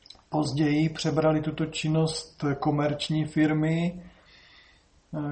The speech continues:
kde vlastně oni našli, hm, možnost, eh, vydělat si, že jo, na, na trhu. Takže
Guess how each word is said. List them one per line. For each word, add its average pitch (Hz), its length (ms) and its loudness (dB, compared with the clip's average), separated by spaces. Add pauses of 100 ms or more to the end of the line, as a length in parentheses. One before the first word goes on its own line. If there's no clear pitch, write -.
(140)
kde 151 420 0
vlastně 156 440 2
oni 151 200 0
našli, 147 540 0 (680)
hm, 131 340 -8 (460)
možnost, 143 840 -4
eh, 135 480 0 (160)
vydělat 147 540 -2
si, 151 320 -2
že 147 80 -2
jo, 143 220 -2
na, 139 320 -4
na 139 120 -4
trhu. 147 540 -2 (880)
Takže 143 760 -2